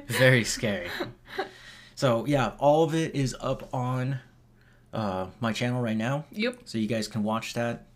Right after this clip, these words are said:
Speaker 1: Uh, some parts are longer than others.
Speaker 2: Mm-hmm.
Speaker 1: That's just the way that game went with me. But I loved it. I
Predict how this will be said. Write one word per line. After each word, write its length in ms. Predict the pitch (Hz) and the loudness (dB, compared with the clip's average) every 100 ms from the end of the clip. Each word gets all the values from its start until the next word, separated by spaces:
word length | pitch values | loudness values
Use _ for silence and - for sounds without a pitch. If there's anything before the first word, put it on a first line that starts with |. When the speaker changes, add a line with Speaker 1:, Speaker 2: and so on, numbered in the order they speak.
| - | -20
Speaker 1:
Uh, 400 | - 98 95 95 - - | -16 -14 -14 -14 -16 -16
some 600 | - - 123 120 110 - - | -12 -2 0 2 0 -6 -16
parts 260 | - 127 131 | -4 -2 0
are 20 | |
longer 340 | 120 110 123 127 | 0 2 2 2
than 140 | 117 | 2
others. 480 | 110 123 85 - - | 0 0 -6 -10 2
Speaker 2:
Mm-hmm. 180 | 240 247 | 6 6
Speaker 1:
That's 140 | 190 208 | 4 -2
just 160 | 208 | -4
the 60 | - | 0
way 120 | 101 | 0
that 140 | 196 202 | 0 -2
game 240 | 98 95 | -4 -2
went 200 | 95 95 | -2 -4
with 200 | 90 - | -6 -8
me. 160 | 90 - - - - - - - - - - | -10 -10 -18 -20 -20 -20 -20 -20 -18 -6 0
But 100 | 120 | 2
I 100 | 120 | 2
loved 260 | 98 95 | 0 -4
it. 160 | 85 78 | -8 -6
I 160 | 98 | -6